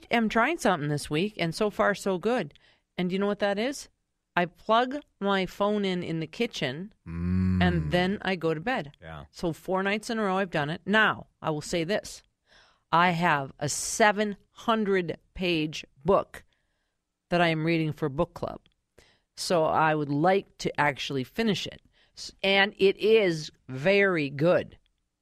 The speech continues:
Speaker 1: It's called The Covenant of Water.
Speaker 2: Ooh.
Speaker 1: And it's quite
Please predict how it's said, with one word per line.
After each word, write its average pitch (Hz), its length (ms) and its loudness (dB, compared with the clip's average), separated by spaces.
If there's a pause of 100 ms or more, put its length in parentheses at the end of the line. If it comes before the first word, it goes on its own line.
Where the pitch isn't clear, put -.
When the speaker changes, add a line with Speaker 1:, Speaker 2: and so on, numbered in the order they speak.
(380)
Speaker 1:
It's - 100 -16
called 151 240 -2
The 147 80 -8
Covenant 196 760 -4 (160)
of 147 240 -6
Water. 151 540 -2 (640)
Speaker 2:
Ooh. 131 480 -6 (520)
Speaker 1:
And 160 120 0
it's 156 180 -6
quite - 640 -2